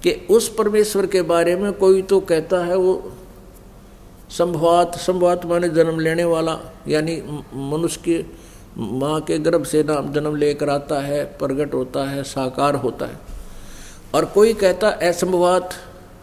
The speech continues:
यानी उसका जन्म नहीं होता, वो निराकार है। कहते हैं, "साकार और निराकार का निर्णय परमात्मा कैसा है?" वो बताएगा तत्वदर्शी संत धीराणाम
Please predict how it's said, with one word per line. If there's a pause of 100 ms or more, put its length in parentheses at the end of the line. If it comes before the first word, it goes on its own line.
(180)
यानी
उसका
जन्म
नहीं
होता,
वो
निराकार
है। (500)
कहते
हैं, (960)
"साकार
और
निराकार
का
निर्णय (360)
परमात्मा
कैसा
है?" (300)
वो
बताएगा
तत्वदर्शी
संत (180)
धीराणाम